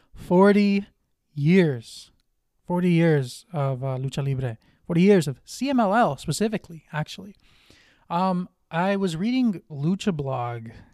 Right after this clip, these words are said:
He, he did a small write-up about this, and he, he mentioned that, um, even though they're, I guess, billing, uh, July,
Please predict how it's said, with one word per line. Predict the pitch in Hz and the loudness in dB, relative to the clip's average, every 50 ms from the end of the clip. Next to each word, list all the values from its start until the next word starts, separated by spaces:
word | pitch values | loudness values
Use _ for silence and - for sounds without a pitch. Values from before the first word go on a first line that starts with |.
| _ _ | _ _
He, | _ - - 160 165 175 185 185 185 185 180 - _ _ | _ -12 -6 -4 -2 0 0 0 0 -2 -4 -6 _ _
he | - 147 156 170 175 165 | -6 -4 -2 -2 -2 -2
did | 151 156 151 | -2 -2 -2
a | 147 135 | -2 -6
small | - - - 147 147 143 | -8 -6 -4 -4 -4 -2
write-up | 135 131 143 143 139 - | -2 -4 -4 -4 -6 -6
about | - 131 135 135 131 - | -6 -6 -4 -4 -4 -4
this, | - 139 135 123 - | -4 -6 -6 -6 -6
and | 143 131 131 | -6 -6 -4
he, | 131 160 170 180 190 - - - - - - - | -4 -4 -4 -4 -4 -8 -12 -20 -20 -20 -20 -16
he | - 427 453 440 | -10 -8 -4 -2
mentioned | 330 262 226 - - 214 190 180 160 151 | 0 0 0 0 0 0 0 0 -2 0
that, | 180 175 165 160 - - - 170 | 0 0 0 0 -4 -6 -6 -4
um, | 160 160 151 143 139 135 127 127 131 _ _ _ _ _ _ _ _ _ _ _ _ _ | -2 -2 -2 -2 -4 -6 -8 -10 -12 _ _ _ _ _ _ _ _ _ _ _ _ _
even | - 202 214 262 233 | -6 -2 0 2 2
though | 220 214 | 2 2
they're, | 196 185 170 165 156 147 143 147 _ - | 2 2 2 0 0 -2 -4 -6 _ -10
I | 147 147 | -8 -6
guess, | 147 160 156 - | -4 -4 -4 -6
billing, | - 127 160 165 175 175 165 160 156 147 143 139 | -6 -4 -2 0 0 0 0 0 0 -2 -4 -4
uh, | 139 135 131 127 127 123 120 | -6 -6 -6 -6 -8 -8 -10
July, | 120 117 135 135 131 127 139 147 151 156 156 156 151 151 | -8 -6 -6 -6 -4 -4 -4 -4 -2 -2 -2 -2 -4 -6